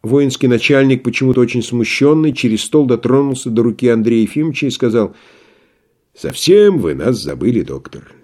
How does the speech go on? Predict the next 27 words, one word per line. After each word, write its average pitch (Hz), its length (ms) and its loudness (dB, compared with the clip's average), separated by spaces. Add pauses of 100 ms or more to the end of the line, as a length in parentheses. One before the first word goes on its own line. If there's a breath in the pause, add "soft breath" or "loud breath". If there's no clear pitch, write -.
(120)
Впрочем, 143 540 0
вы, 139 320 2
монах, 127 480 0
в - 80 -20
карты 160 340 0
не 76 220 -6
играете, 127 560 0
женщин 131 460 -4
не 67 100 -10
любите. 127 480 -2 (320)
Скучно 160 540 0
вам 65 180 -10
с - 100 -12
нашим 71 360 -12
братом». 71 420 -14 (1300 loud breath)
Все 190 200 4
заговорили 160 460 4
о 151 80 4
том, 160 220 2
как 139 200 -2
скучно 165 480 -2
порядочному 143 640 0
человеку 139 540 0
жить 131 300 -2
в 135 40 -2
этом 127 300 -2
городе. 104 460 0